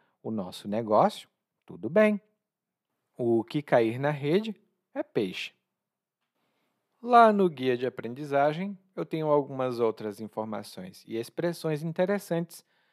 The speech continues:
que podem substituir essa. E então a narradora acha que a economia não vai muito bem, então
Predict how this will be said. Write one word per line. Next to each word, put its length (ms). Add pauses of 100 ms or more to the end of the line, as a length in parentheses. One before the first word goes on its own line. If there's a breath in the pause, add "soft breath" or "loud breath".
(480)
que 260
podem 400
substituir 880 (300)
essa. 380 (1900)
E 680 (420)
então 380
a 80
narradora 680
acha 320
que 340 (1500)
a 160
economia 640
não 220
vai 240
muito 280
bem, 320 (320)
então 380